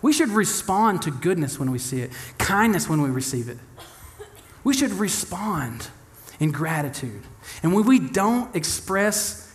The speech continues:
gratitude, we are missing out on something that God desires for us. We're missing out on a part of the human experience that Jesus wants us to experience. We're missing out on that.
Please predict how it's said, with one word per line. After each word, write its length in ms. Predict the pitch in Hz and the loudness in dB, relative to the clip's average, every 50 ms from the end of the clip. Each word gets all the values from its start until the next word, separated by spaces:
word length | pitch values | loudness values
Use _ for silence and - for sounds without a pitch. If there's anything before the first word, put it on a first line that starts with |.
| - | -8
gratitude, 640 | 131 131 175 185 208 208 - - 254 254 269 262 - - - - - - - - - - - - - - | -2 -2 -2 -2 -2 -4 -4 -2 0 0 0 0 -2 -6 -10 -16 -20 -20 -20 -20 -20 -20 -20 -14 -6 -2
we 140 | 185 226 | 2 2
are 80 | 220 196 | 2 2
missing 580 | 170 165 175 190 214 208 214 220 233 226 214 190 | 2 2 2 2 2 0 0 -2 -2 -2 0 0
out 280 | 180 175 170 165 160 - - - - - - | 2 0 0 0 -2 -6 -14 -18 -18 -12 -4
on 180 | - 147 151 151 | -2 0 0 0
something 680 | - - - - 202 190 190 - - - 127 117 123 - - - - - - - - - - - - - - - - - | 0 0 -2 0 -2 -2 -4 -6 -8 -8 -8 -8 -10 -14 -18 -20 -20 -20 -20 -20 -20 -20 -20 -20 -20 -20 -20 -16 -8 -4
that 200 | 160 165 147 120 | -4 -2 -2 0
God 300 | 170 160 151 - 180 160 | -2 0 0 0 -2 0
desires 520 | 165 156 139 156 160 165 175 156 147 - | 0 0 0 -2 -2 -2 0 0 -2 -2
for 220 | - - 147 127 120 | -4 -6 -6 -6 -4
us. 100 | 120 - | -2 2
We're 80 | 175 | 2
missing 480 | 175 175 190 226 262 247 262 240 208 196 | 4 6 6 4 4 2 0 0 0 2
out 200 | 196 185 190 190 - - - | 2 2 0 0 -4 -4 0
on 120 | 165 165 | 0 2
a 60 | 160 | 0
part 500 | 156 - - - - 208 208 208 202 208 - - - | 0 -2 -6 -4 -2 0 0 0 0 -4 -8 -4 -2
of 140 | 160 151 | -2 -2
the 60 | 156 165 | -2 -2
human 400 | 156 - 208 208 208 208 202 185 | -4 -2 -2 0 0 0 0 -2
experience 480 | 170 - - - 175 170 170 175 165 | -2 -4 -4 -4 -2 0 0 0 -2
that 180 | 170 160 139 139 | -2 -4 -4 -4
Jesus 520 | 127 123 147 202 220 214 226 208 - - | -2 -2 0 0 0 0 0 -2 -4 -4
wants 240 | 180 196 196 190 - | -4 -4 -4 -4 -4
us 120 | 190 - - | -6 -6 -6
to 180 | - 196 196 | -6 -4 -4
experience. 1000 | 180 160 - - - 170 180 202 202 196 196 180 160 - - - - - - - - - - - - - - - - - - - - - - - - - - - - | -4 -4 -4 -8 -8 -6 -6 -4 -2 -2 -2 -4 -4 -6 -6 -6 -6 -6 -8 -12 -16 -20 -20 -20 -20 -20 -20 -20 -20 -16 -14 -14 -14 -14 -16 -18 -20 -20 -16 -6 0
We're 80 | 190 | 4
missing 340 | 214 226 262 269 - 247 220 | 6 6 6 6 4 2 -2
out 180 | 214 233 277 269 | -2 -4 -4 -4
on 140 | 220 180 156 | -4 -4 -4
that. 380 | 143 131 127 123 - - - | -4 -6 -8 -12 -12 -14 -16